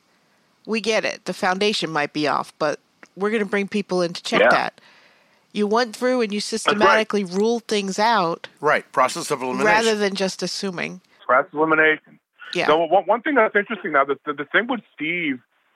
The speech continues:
Speaker 2: in the film, if you remember, when he wanted to punch the bottom of the stairs.
Speaker 1: Mm-hmm.
Speaker 2: So you gotta keep in mind, Steve's reputation is very, very important to him, extremely important to him, because he's built that reputation over,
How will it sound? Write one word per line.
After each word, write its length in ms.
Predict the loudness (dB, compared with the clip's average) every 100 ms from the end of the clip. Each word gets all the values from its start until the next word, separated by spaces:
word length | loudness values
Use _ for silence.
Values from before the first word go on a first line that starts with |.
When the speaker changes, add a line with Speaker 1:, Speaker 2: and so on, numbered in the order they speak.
| -12
Speaker 2:
in 60 | -6
the 100 | -6 2
film, 200 | 2 2
if 80 | -2
you 100 | 0
remember, 340 | 2 2 2
when 180 | -2 -4
he 80 | -2
wanted 240 | -2 -2
to 60 | -4
punch 280 | -2 -4 -4
the 60 | 0
bottom 300 | 2 2 -2
of 60 |
the 80 | -10 -4
stairs. 380 | -2 0 -4 _ -6
Speaker 1:
Mm-hmm. 220 | -4 -4 -8 _ 2
Speaker 2:
So 360 | 4 4 2 -6 _
you 220 | -8 -4 2
gotta 220 | 2 2
keep 220 | -2 0
in 80 | 2
mind, 340 | 2 2 0 _ _ -12
Steve's 340 | -2 0 2
reputation 800 | 2 0 -4 -2 -2 -2 -8 -14 -14 -12
is 120 | -12 -12 -2
very, 360 | 2 4 4 2
very 300 | 4 4 2
important 440 | -2 -2 -2 -4
to 60 | -12
him, 160 | -12 -12 _
extremely 580 | -14 -14 -6 0 2 2
important 340 | 0 2 0 -2
to 60 | -10
him, 60 |
because 140 | -10 -10
he's 140 | -8 2
built 180 | 2 4
that 120 | 2
reputation 540 | 2 -2 -4 -6 -6
over, 360 | -8 -8 -10 -14